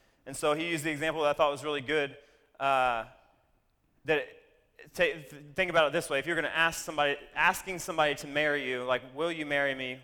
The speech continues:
Will you love me for the rest of your life?" versus going up to them and me s-, saying to Lauren, "You will marry me," and, like, shoving a ring at her, right? That's,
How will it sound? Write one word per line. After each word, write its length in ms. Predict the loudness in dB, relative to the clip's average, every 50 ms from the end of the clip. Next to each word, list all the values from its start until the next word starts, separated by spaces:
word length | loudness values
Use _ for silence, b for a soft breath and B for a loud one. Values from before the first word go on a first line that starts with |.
| -8
Will 120 | -6 -4 -4
you 140 | -4 -2
love 220 | 2 2 2 2 2
me 100 | -4 -8
for 140 | -10 -10 -6
the 60 | -4
rest 200 | -4 -4 -4 -6
of 80 | -8
your 120 | -8 -2 2
life?" 280 | 4 4 4 4 0 -2 -2
versus 400 | -2 -2 -2 -4 -8 -8 -10 -14 b b b b b b b b -6
going 220 | -2 0 2 2 2
up 100 | 0 0
to 80 | -2
them 180 | -4 -4 -4 -4
and 220 | -6 -8 -8 -8
me 180 | -6 -6 -4 -4
s-, 480 | -6 -8 -14 -20 _ -20 -20 -20 -20 -18
saying 340 | -12 -2 0 0 0 0 -2
to 100 | -6 -6
Lauren, 240 | -4 -2 -2 -2 -2
"You 100 | -6 -4
will 240 | 2 4 6 6 6
marry 320 | 6 6 6 6 6 4
me," 220 | 0 -6 -10 -12 -14 -20 -20 _ _ _ _ _ _ _ _ _ _ -6
and, 140 | -4 0
like, 160 | 2 0 0 0
shoving 380 | 0 2 2 4 4 4 0
a 40 | 0
ring 220 | 0 -2 0 0
at 140 | -2 -4 -4
her, 200 | -4 -6 -8 -8 -12 -18 _ _ _ _ _ _ _ _ 2
right? 120 | 4 4
That's, 200 | 4 2 0 -4